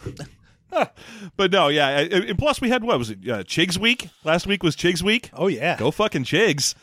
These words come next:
Speaker 2: Hell
Speaker 1: I didn't think
Speaker 2: yeah.
Speaker 1: anyone was gonna crack the pile up of, Ju-, of Giuseppe and Jurgen at the top. <laughs>
Speaker 2: Uh,
Speaker 1: Anyway.
Speaker 2: oh, by the way, I did look it up.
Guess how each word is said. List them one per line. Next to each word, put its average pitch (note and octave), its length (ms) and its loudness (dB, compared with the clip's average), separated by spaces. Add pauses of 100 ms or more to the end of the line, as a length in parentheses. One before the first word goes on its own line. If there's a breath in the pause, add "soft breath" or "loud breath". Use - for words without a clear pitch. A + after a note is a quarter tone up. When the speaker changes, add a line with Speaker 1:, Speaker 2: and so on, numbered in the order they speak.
(120 loud breath)
Speaker 2:
Hell - 100 -8
Speaker 1:
I D3+ 80 4
didn't G3 140 2
think D3 100 2
Speaker 2:
yeah. D3+ 60 2
Speaker 1:
anyone A3 180 0
was C#3 120 2
gonna C3+ 140 0
crack C#3 300 0
the C3+ 80 -4
pile C3 340 2
up A#2+ 140 0
of, A2 80 -6
Ju-, C#3+ 140 0
of C3+ 120 0
Giuseppe C3+ 480 0
and B2 120 0
Jurgen B2 280 2
at A2 60 -2
the A2 80 -6
top. G#2 360 0
<laughs> A4 100 0 (2000 loud breath)
Speaker 2:
Uh, E3+ 460 2
Speaker 1:
Anyway. E3+ 180 6
Speaker 2:
oh, - 60 0
by A3 140 4
the F3 80 2
way, F3 140 4
I C#3+ 60 0
did F#3 300 -2
look F3+ 180 2
it D#3+ 80 2
up. B2 200 -2